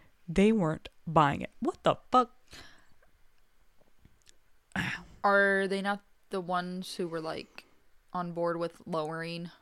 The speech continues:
Speaker 2: her from the fourth story window and
Speaker 1: Oh,
Speaker 2: stuff.
Speaker 1: uh, right. Like, yeah, that makes sense. Okay.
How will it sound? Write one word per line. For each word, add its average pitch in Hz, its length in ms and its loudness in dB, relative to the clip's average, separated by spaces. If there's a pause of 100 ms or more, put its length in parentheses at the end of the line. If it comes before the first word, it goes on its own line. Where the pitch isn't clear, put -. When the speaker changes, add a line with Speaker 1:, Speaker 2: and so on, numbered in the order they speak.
(240)
Speaker 2:
her 175 100 -4
from 165 240 -8
the 160 60 -10
fourth 165 360 -8
story 160 320 -8
window 160 360 -8
and 208 160 -6
Speaker 1:
Oh, 226 40 0
Speaker 2:
stuff. 202 200 -2 (180)
Speaker 1:
uh, 226 60 8 (140)
right. 160 440 6
Like, 185 220 4
yeah, 233 300 2
that 254 300 2
makes 185 260 -4
sense. 160 520 -2
Okay. - 280 -14